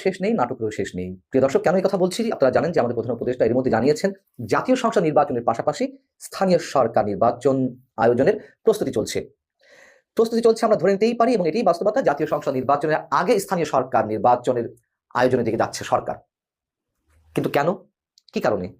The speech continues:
কেন খেলার কথা বলছিলাম, কেন নাটকের কথা বলছিলাম? আমরা তো সবাই জানি যে জাতীয় সংসদ নির্বাচন যত দেরিতে করা যায়, যত বিলম্বে করা যায়, তার একটি টার্গেট সরকারের পক্ষ থেকে রয়েছে। গত প্রায় পাঁচ, সাড়ে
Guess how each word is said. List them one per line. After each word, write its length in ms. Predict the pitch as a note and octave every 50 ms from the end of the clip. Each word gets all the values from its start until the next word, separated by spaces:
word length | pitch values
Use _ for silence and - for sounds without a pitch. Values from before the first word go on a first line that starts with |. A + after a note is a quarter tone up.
| _ _ - - -
কেন 100 | - F#3+ G3 F#3+
খেলার 180 | - E3+ F3 -
কথা 120 | F3 E3+ E3+
বলছিলাম, 240 | E3 E3+ - D#3+ D3+
কেন 80 | - C#3 C3 C3+
নাটকের 220 | A#2+ C3+ D3 -
কথা 120 | A2 - F#2
বলছিলাম? 220 | F#2+ F#2 - G#2+ G2
আমরা 140 | G2+ A#2 -
তো 60 | -
সবাই 140 | D#3 D#3+ D#3 D3
জানি 140 | E3 G3+ A3 G3 D#3
যে 80 | D#3+ D3+ - - - _ _ _ _ _ _ _ _ - _ - -
জাতীয় 220 | - - G3+ G#3
সংসদ 180 | G#3+ G3+ G#3+ G3
নির্বাচন 460 | F#3 F3+ F#3+ F#3+ F#3 F#3+ - D3+ C#3+ C3 C#3+
যত 120 | F3 - -
দেরিতে 360 | B2 G#2 - F3 A#2 A2+ C3+
করা 140 | E3 D#3 C#3+
যায়, 140 | C#3 A#2
যত 120 | C3+ C3+ C3+
বিলম্বে 420 | A2+ G2 G#2 D#3+ G3 G3+ F3+ F3+ C#3
করা 140 | C3 B2+ B2+
যায়, 180 | C3+ D#3 G3+ G#3 - -
তার 180 | C3 B2+ B2+ B2+
একটি 140 | A#2+ B2 -
টার্গেট 300 | - - C3+ C3+ B2+ -
সরকারের 300 | - A#2 G#2+ - G2 -
পক্ষ 140 | G#2 - A2+
থেকে 200 | - A2 - G#2
রয়েছে। 420 | F2+ F#2+ G#2 C#3+ D#3 D#3 D#3 - - - _ _ _ _ _ _ _ _ _ _ _ _ _ - - - -
গত 120 | D#3+ F3 G#3+
প্রায় 220 | G#3+ G3+ F#3 F3 - -
পাঁচ, 120 | E3+ F#3+ -
সাড়ে 180 | - F3+ F#3